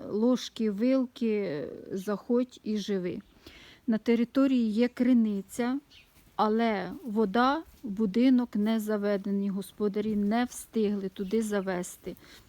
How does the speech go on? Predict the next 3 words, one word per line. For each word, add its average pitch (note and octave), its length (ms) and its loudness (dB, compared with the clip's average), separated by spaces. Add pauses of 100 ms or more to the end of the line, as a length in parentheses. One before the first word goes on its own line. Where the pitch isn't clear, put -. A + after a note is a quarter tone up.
(1200)
криницю. G3 640 -2
Криниця A3+ 540 -2
нова. G3+ 460 -2